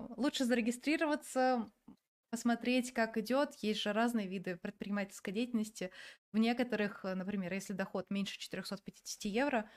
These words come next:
э, там, по-моему, практически никаких налогов не нужно платить, если я правильно помню.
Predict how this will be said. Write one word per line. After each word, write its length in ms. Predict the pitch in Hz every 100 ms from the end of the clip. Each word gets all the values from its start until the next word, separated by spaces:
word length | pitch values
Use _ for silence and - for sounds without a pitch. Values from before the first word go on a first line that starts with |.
| - - _
э, 320 | - 185 185 185
там, 500 | - 196 185 185 185 - _ _ _ _ -
по-моему, 380 | 214 254 392 302
практически 440 | 233 262 240 -
никаких 400 | 226 240 240 214
налогов 380 | 190 185 185 -
не 80 | 190
нужно 240 | 180 -
платить, 380 | 185 202 302 330
если 200 | 220 214
я 40 | 185
правильно 360 | 196 185 180
помню. 440 | 180 262 349 220